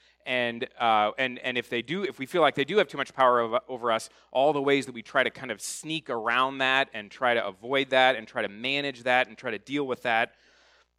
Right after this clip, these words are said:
Uh, think of how much of your day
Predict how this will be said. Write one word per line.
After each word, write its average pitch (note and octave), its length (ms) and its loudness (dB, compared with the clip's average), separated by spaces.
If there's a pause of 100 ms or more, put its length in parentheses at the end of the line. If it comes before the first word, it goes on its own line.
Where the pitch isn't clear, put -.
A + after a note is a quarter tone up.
(640)
Uh, B2+ 140 0
think G#3+ 260 -4
of A3 80 -2
how F3+ 200 0
much E3 240 -4
of B2+ 120 -12
your C3+ 200 -6
day A2+ 460 0